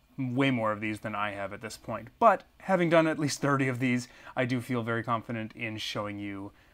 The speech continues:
how I would mod one. So starting off on everything that you need, uh,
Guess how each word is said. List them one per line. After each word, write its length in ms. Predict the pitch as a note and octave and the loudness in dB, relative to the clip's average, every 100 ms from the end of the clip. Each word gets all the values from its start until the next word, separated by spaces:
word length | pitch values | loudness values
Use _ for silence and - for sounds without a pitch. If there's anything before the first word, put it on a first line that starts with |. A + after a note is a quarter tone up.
| _ _ | _ _
how 560 | - G2+ G2 G2 G2 - | -6 -2 -2 -4 -8 -6
I 220 | G#2+ G2 | -6 -4
would 240 | G2 G#2 | -8 -8
mod 240 | A2+ A#2+ E3 | -2 -2 -2
one. 220 | G#2 D2 - - - - - - | -10 -14 -20 -20 -20 -16 -14 -8
So 380 | - F#3 D#3+ D3+ - | 4 8 8 6 2
starting 240 | - G#3+ | 8 8
off 240 | G#3 G3+ F3+ | 8 4 4
on 140 | D#3 | 4
everything 260 | D3+ D3+ D3 | 2 2 0
that 180 | C#3 | 0
you 60 | C#3 | 0
need, 360 | C3 B2+ B2 B2 - - - - - | 0 0 -2 -6 -16 -20 -20 -20 -4
uh, 380 | A#2+ A2+ G#2+ | 2 2 2